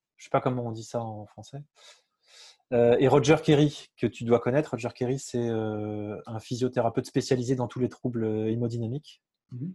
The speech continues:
Speaker 1: Tous les, toutes les articles que t'as lus, euh, sur lui, sur, euh, voilà, c'est, euh, et eux ont organisé un séminaire commun, euh, justement, pour, pour, pour, euh,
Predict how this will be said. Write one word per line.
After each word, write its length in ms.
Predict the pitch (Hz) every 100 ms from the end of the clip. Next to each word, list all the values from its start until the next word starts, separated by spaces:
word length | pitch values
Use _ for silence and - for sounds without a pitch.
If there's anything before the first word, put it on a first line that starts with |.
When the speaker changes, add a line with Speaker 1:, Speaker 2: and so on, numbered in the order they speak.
| -
Speaker 1:
Tous 120 | 156
les, 320 | 147 131 151
toutes 160 | 151 147
les 140 | 135
articles 280 | 131 - 151
que 100 | -
t'as 160 | 127 131
lus, 260 | 131 139
euh, 120 | 123 110
sur 220 | - 120
lui, 220 | 120 123
sur, 220 | - 120
euh, 140 | 113 110
voilà, 200 | 113 123
c'est, 220 | - 120
euh, 220 | 113 107 104 - - - -
et 160 | 139 135
eux 140 | 180 185
ont 240 | 180 151
organisé 440 | 135 147 151 147
un 100 | 165
séminaire 460 | 151 160 151 147 135
commun, 520 | - 127 135 156 143
euh, 720 | 127 120 117 117 117 113 113
justement, 460 | 113 147 147 120 - _ _ _ _ _
pour, 380 | 143 131 135 127
pour, 300 | - 120 -
pour, 300 | 131 123 120
euh, 460 | 117 113 113 110